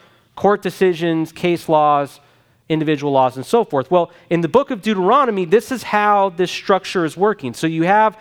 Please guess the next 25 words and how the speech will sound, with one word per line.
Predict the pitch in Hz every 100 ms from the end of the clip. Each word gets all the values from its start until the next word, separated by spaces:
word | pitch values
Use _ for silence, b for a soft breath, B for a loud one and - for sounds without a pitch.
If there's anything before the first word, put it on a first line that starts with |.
| B B -
a | 151
general | 135 208 254
commandment, | 240 220 226 240 147 160 220 _ _ _ _
part | 165 175
of |
the | 170
Ten | 185 175
Commandments, | 165 185 175 147 139
and | 160
then | 170 170
that | 185 175
section | - - 262 - - 170
that | 160
it | 151
correlates | - - 311 208 156 -
to | - 165 151 143 B B B B
gives | - 180
all | - 175 240 269
of | 220
these | 226 -
specific | - 202 190 - 226 208 -
laws | 156 190 175 147 143
and | 151 151
regulations | 151 165 156 156 185 185 - 147 127
that | 151 143